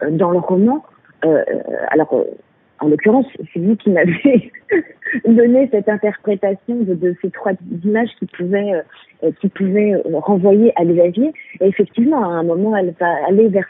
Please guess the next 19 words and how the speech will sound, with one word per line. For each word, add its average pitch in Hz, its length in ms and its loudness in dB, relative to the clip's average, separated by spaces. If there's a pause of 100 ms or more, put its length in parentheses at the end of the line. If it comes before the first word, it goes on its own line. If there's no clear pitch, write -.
son 185 100 -6
père 202 280 0 (360)
parce 165 200 -10
qu'elle 180 160 -2
a 165 40 -2
besoin 196 340 0
de 208 40 0
retrouver 185 420 -2
la 160 120 0
figure 180 340 -2
du 160 160 -6
père, 202 380 -4
parce 139 140 -8
que - 100 -4 (280)
Xavier 175 420 0
n'est 160 160 -2 (120)
plus 226 160 0
un 180 100 -4
père 165 380 -4